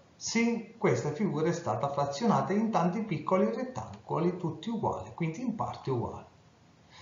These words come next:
La figura viola è stata frazionata? No, perché è stata, è stata divisa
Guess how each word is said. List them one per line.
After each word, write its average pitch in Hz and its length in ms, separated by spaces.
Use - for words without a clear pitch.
La 120 100
figura 156 440
viola 226 580
è 147 80
stata 143 340
frazionata? - 1040
No, - 540
perché 117 300
è - 20
stata, 123 460
è 151 100
stata 127 320
divisa 175 880